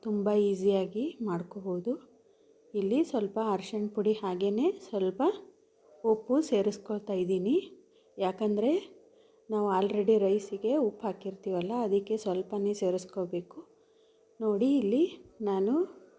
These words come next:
ಮೇಲೆ ಗರಂ ಮಸಾಲ ಒನ್ ಟೀ ಸ್ಪೂನ್ ಹಾಕ್ಕೊಂಡಿದ್ದೀನಿ. ಇದನ್ನು ಇದ್ರ ಜೊತೆಗೆ ಚೆನ್ನಾಗಿ ಫ್ರೈ ಆಗೋಕ್ಕೆ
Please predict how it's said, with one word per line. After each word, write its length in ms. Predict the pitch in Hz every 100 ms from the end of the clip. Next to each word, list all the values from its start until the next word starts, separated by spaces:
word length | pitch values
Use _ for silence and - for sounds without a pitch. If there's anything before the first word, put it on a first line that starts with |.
| -
ಮೇಲೆ 400 | 202 196 190 208
ಗರಂ 400 | 254 214 202 208
ಮಸಾಲ 320 | 208 202 190 214 320 - - _ _ _
ಒನ್ 240 | 208 196 202
ಟೀ 100 | 208
ಸ್ಪೂನ್ 360 | 202 - 202
ಹಾಕ್ಕೊಂಡಿದ್ದೀನಿ. 1000 | 196 180 196 190 190 185 180 294 - - _ - _ _ _ _ _ _ _ _ _ _ _ _ _ _ _ _ _ _ _ _ _
ಇದನ್ನು 640 | 196 202 185 220 359 - - - - - - - -
ಇದ್ರ 180 | 208 196
ಜೊತೆಗೆ 560 | 190 202 208 196 226
ಚೆನ್ನಾಗಿ 640 | 294 233 190 190 196 240
ಫ್ರೈ 320 | 311 - 196 202
ಆಗೋಕ್ಕೆ 560 | 190 196 196 196 269